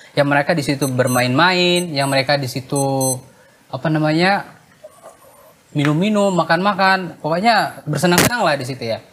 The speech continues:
Dan itu di masa, di waktu jahiliyah. <clears throat> Jadi mereka ra-, rayakan, adakan secara, secara jahiliyah, secara yang salah, ya. Maka Nabi mengatakan,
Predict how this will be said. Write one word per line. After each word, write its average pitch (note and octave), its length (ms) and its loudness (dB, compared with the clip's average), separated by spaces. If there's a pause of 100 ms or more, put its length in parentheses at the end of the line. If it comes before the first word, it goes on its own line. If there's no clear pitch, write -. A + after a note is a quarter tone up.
(920)
Dan B2+ 160 -4
itu D3+ 240 0
di E3+ 80 0
masa, E3+ 560 2
di D#3 80 -4
waktu C3+ 340 0 (300)
jahiliyah. C3+ 480 0 (560)
<clears throat> C#3 400 -2
Jadi C3 160 0
mereka C#3+ 260 2
ra-, C3 220 2 (100)
rayakan, B2+ 540 0
adakan C3+ 380 -4
secara, C#3 340 -4 (460)
secara B2 340 -8
jahiliyah, A2 480 -8 (260)
secara A2+ 220 -10
yang G#2+ 140 -8
salah, G#2+ 220 -6 (200)
ya. A2 240 -12 (340)
Maka D#3 220 -2
Nabi C3+ 260 -2
mengatakan, A2+ 720 -10